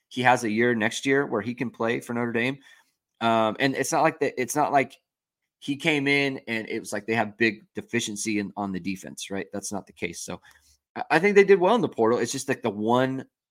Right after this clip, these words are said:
the one problem they had was wide receiver. They didn't get one, and it didn't work out. Um, Fred Leskowski asks, uh, "Greg, what is your affiliation with Notre Dame alumni?" Um, a lot of people have asked this question in the past.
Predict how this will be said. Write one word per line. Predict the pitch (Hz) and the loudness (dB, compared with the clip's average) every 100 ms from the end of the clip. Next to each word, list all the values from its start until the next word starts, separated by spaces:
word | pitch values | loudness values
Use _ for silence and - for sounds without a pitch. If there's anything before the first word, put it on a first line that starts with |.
| - | -6
the | 113 | -4
one | 104 127 135 | 2 2 2
problem | 127 117 113 104 | 6 6 6 2
they | 104 | 2
had | 98 98 95 | 4 2 0
was | 98 | -6
wide | 95 92 | -4 -4
receiver. | 87 92 87 87 | -6 -8 -8 -8
They | 87 | -8
didn't | 92 92 | -8 -10
get | 85 | -12
one, | 87 90 _ _ _ _ _ - | -14 -20 _ _ _ _ _ -16
and | 90 87 | -12 -12
it | |
didn't | 92 85 | -14 -16
work | 76 90 | -16 -18
out. | - _ _ _ - - _ _ _ - | -20 _ _ _ -20 -20 _ _ _ -6
Um, | 107 104 101 101 95 92 _ _ _ _ _ _ _ _ - | -2 -2 -2 -4 -8 -14 _ _ _ _ _ _ _ _ 2
Fred | 135 | 2
Leskowski | 135 123 - 123 123 - 120 | 2 0 4 4 4 -2 -4
asks, | - 104 107 - - | 0 -2 -2 -8 -10
uh, | 104 98 | -8 -6
"Greg, | 110 117 | -2 -2
what | 113 120 | 0 -2
is | |
your | 113 | -2
affiliation | 104 - 107 101 107 104 | -6 -2 0 0 -2 -6
with | 98 | -6
Notre | 101 95 | -4 -2
Dame | 101 104 - | -2 -2 -6
alumni?" | 87 107 117 95 92 - _ _ - | -8 -6 -4 -6 -8 -14 _ _ -6
Um, | 113 113 110 101 - _ _ _ _ _ _ _ _ _ _ _ _ _ - | 0 2 2 -2 -14 _ _ _ _ _ _ _ _ _ _ _ _ _ -6
a | |
lot | 113 | -2
of | 147 | -2
people | 117 104 | -2 0
have | 92 | 2
asked | 92 92 | 0 -2
this | - | -8
question | - 95 90 - | -6 -4 -4 -6
in | 90 | -8
the | 87 | -4
past. | 95 90 - | 0 0 -2